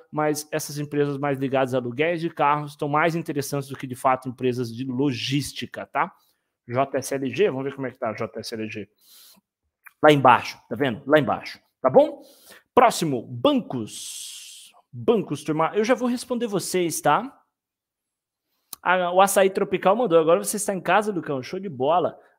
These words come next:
Açaí grátis pra você." Obrigado, Açaí, obrigado, obrigado. Ah, eu tô em casa hoje porque eu cheguei de viagem, era sete e vinte, tá? Eu cheguei, era sete e vinte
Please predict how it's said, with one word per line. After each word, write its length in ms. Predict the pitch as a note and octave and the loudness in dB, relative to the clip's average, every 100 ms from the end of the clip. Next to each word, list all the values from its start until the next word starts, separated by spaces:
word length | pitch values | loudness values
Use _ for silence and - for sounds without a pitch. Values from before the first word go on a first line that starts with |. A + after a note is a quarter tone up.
| - | -4
Açaí 580 | F#3 F#3+ - F#3+ C#3+ E3+ F#3+ | 0 0 0 0 0 -4 0
grátis 360 | E3 D#3 F#3 | 2 2 0
pra 140 | - G#3+ | -4 -4
você." 220 | G#3+ F#3 | -2 -2
Obrigado, 520 | D3+ F#3 G3 G#3+ G#3 | -2 0 4 4 4
Açaí, 360 | F3 F3 C#3+ C3+ | 0 0 0 -2
obrigado, 540 | - G3+ D#3+ E3+ F3+ | -8 -4 2 4 2
obrigado. 500 | D3 C#3 C3 C#3+ A2+ - _ - - _ | -2 -2 0 0 -4 -16 _ -20 -20 _
Ah, 640 | - D#3 D#3+ D#3+ D#3 D#3 - F#3 F3+ | -2 0 0 0 -2 -4 -6 -14 0
eu 140 | A3+ | 0
tô 80 | A#3 | 0
em 100 | D#4+ | -6
casa 520 | F3 F#3 G#3 A3 D#3 | -2 2 2 2 -2
hoje 420 | C#3 D#3 A3 F3 C#3+ | -2 -2 -2 -2 -4
porque 260 | D3 - | -10 -8
eu 40 | G#3+ | -6
cheguei 320 | - E3+ F#3 | -4 -4 -4
de 100 | F3 | -4
viagem, 460 | C#3+ D#3 F#3+ F3 | 0 2 2 -2
era 120 | F#3 F3+ | -4 -4
sete 460 | - F#3 G3+ - | -2 -2 -2 -4
e 340 | A3 G#3 G3+ F3 | -6 -6 -8 -12
vinte, 600 | C3+ C#3 F#3 A3+ - B2+ | -10 -8 -6 -6 -6 -8
tá? 340 | B2+ A#2+ D3+ - _ _ _ - | -2 -2 -2 -10 _ _ _ -14
Eu 80 | C3+ | -10
cheguei, 240 | - C#3+ | -6 -2
era 140 | E3 | -2
sete 340 | D3+ - G3 - | -2 -2 -2 -2
e 60 | |
vinte 440 | D#3 C3 E3+ - | -8 -4 -6 -6